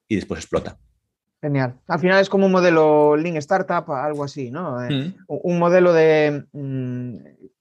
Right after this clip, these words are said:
Speaker 2: comete errores cuanto antes, pasa a la acción y avanza, ¿no? Y al final,
Speaker 1: Más, más
Speaker 2: para
Speaker 1: que
Speaker 2: yo
Speaker 1: cometer
Speaker 2: ten-
Speaker 1: errores,
Speaker 2: Sí.
Speaker 1: porque, a ver, el Lean Startup se ha entendido muy mal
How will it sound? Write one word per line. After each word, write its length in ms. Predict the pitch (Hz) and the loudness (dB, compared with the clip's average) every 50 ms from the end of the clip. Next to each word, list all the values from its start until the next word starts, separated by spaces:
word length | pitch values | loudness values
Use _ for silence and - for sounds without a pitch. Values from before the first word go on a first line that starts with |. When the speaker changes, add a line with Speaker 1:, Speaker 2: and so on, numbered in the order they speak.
| _ _ _ | _ _ _
Speaker 2:
comete 280 | - 160 180 190 185 185 | 0 2 2 4 4 4
errores 300 | 180 190 180 170 160 - | 4 4 2 0 0 -2
cuanto 280 | - 175 170 151 180 | -2 -2 0 2 2
antes, 500 | 202 226 233 - 247 247 254 247 - - - - _ _ _ _ _ | 2 2 0 -2 -2 -2 -2 -4 -8 -16 -20 -20 _ _ _ _ _
pasa 280 | _ 185 180 175 196 180 | _ -2 -2 0 -2 -2
a 20 | |
la 80 | 175 175 | -2 -2
acción 500 | 170 143 - 202 214 233 240 254 262 254 _ | -4 -4 -2 0 0 0 0 -2 -4 -8 _
y 140 | 151 - - | -2 0 2
avanza, 460 | 147 151 156 156 147 139 - 127 120 | 2 2 2 0 -2 -6 -12 -16 -14
¿no? 160 | 143 185 196 - | -12 -12 -10 -6
Y 80 | 143 | -6
al 100 | 139 135 | -6 -4
final, 300 | 131 147 151 170 185 196 - - _ - | -6 -4 -4 -2 -2 -2 -4 -8 _ -4
Speaker 1:
Más, 420 | 123 131 147 - - - - - _ _ | -4 -2 -2 -4 -4 -8 -14 -20 _ _
más 80 | - 139 | -4 0
Speaker 2:
para 140 | 190 196 202 | 2 4 4
Speaker 1:
que 60 | 160 | 4
Speaker 2:
yo 40 | 160 | 2
Speaker 1:
cometer 200 | 160 156 - 156 | 2 2 2 2
Speaker 2:
ten- 80 | 147 | 2
Speaker 1:
errores, 440 | 143 165 160 151 151 - - - - _ _ _ _ _ _ _ _ _ | 4 2 2 2 0 -2 -6 -12 -16 _ _ _ _ _ _ _ _ _
Speaker 2:
Sí. 160 | _ - 160 151 135 - | _ -12 -12 -12 -10 -10
Speaker 1:
porque, 120 | - - 117 | -2 2 2
a 20 | |
ver, 240 | 127 123 107 - - | 4 4 2 -2 -4
el 60 | - 113 | -4 -4
Lean 100 | 120 135 | -4 -2
Startup 320 | 135 - 139 139 - 147 - | -2 -2 -2 -2 -2 -4 -4
se 80 | - | -6
ha 20 | 131 | -6
entendido 340 | 135 139 139 135 135 131 123 | -6 -6 -4 -4 -4 -2 -2
muy 100 | 123 123 | -2 0
mal 320 | 131 143 131 135 135 - | 0 -2 -2 -2 -6 -10